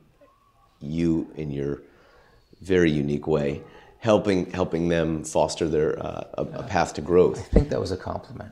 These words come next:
Speaker 2: I'm gonna take it that
Speaker 1: No,
Speaker 2: way.
Speaker 1: it, it
Speaker 2: So by the way, when we tell you do your homework, we do it on each
Speaker 1: Right.
Speaker 2: other too.
Speaker 1: That's,
Speaker 2: Like,
Speaker 1: that's
Speaker 2: nothing
Speaker 1: absolutely right.
Speaker 2: annoys us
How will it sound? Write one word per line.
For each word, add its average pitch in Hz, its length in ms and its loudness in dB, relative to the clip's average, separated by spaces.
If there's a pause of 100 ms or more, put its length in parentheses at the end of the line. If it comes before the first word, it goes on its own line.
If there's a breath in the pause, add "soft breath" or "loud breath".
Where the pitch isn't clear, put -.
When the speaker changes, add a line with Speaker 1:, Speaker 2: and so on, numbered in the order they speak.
(120)
Speaker 2:
I'm 135 80 -2
gonna 147 160 0
take - 280 -4
it - 80 -10
that - 120 0
Speaker 1:
No, - 120 0
Speaker 2:
way. - 140 2
Speaker 1:
it, - 200 -2
it 104 140 2
Speaker 2:
So 185 60 4
by 226 120 12
the 220 80 12
way, 175 60 12
when 139 140 8
we 202 100 4
tell 190 240 8
you 175 120 2
do 143 120 0
your 156 220 6
homework, 135 360 6
we 143 140 6
do 160 180 8
it 143 80 10
on 135 140 8
each 127 100 4
Speaker 1:
Right. 135 200 12
Speaker 2:
other 117 100 4
too. 110 340 6 (120)
Speaker 1:
That's, - 380 6
Speaker 2:
Like, 117 140 10
Speaker 1:
that's - 120 -4
Speaker 2:
nothing 175 360 12
Speaker 1:
absolutely 156 140 10
right. 156 80 12
Speaker 2:
annoys 151 340 8
us 127 460 8